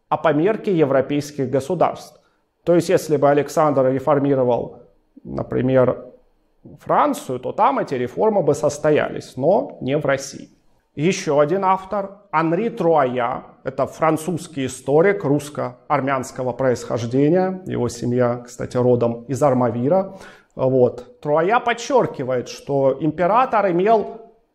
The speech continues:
шикарные условия для реализации реформ, когда вступил на престол в тысяча восемьсот первом и когда победил Наполеона. То есть, если бы Александр захотел провести,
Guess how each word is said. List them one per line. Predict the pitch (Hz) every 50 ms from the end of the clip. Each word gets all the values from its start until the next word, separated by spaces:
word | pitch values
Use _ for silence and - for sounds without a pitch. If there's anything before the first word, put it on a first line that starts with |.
| _ _ _
шикарные | - - - - 208 - - 254 247 254 254 208 185 165 156
условия | 139 127 131 - 151 160 160 143 127 127 117
для | 113 120 131 127
реализации | 123 127 127 127 127 123 117 131 123 113 110 - - 127 120
реформ, | 123 - - - - 117 - 107 117 - - - - _ _ _ _ -
когда | - 170 139 123 160 156
вступил | 151 - - - 165 143 - 131 139 156 170
на | 170 185 185
престол | 185 208 208 196 - - - 208 202 202 220 - - - -
в | -
тысяча | - - 170 165 170 - 175
восемьсот | 160 156 151 - 151 139 - 160 151 151 -
первом | 151 143 143 135 135 135 139 139 - - - - _ _ _ _
и | - 247 247
когда | 254 - 208 151 135 143 175 208
победил | 208 208 180 139 147 147 131 143 175 175 165
Наполеона. | 156 147 151 156 151 147 165 165 143 120 113 - - - - - - _ _ _ _ _ _
То | - 190
есть, | 190 190 175 170 - - 190
если | 190 214 202 - - 170 156
бы | 135 147 147
Александр | 143 143 147 147 - - 170 151 143 127 120 123 123
захотел | 120 151 170 - 185 175 175 - 294 320 294 -
провести, | - - 170 135 123 120 120 - - - - - - -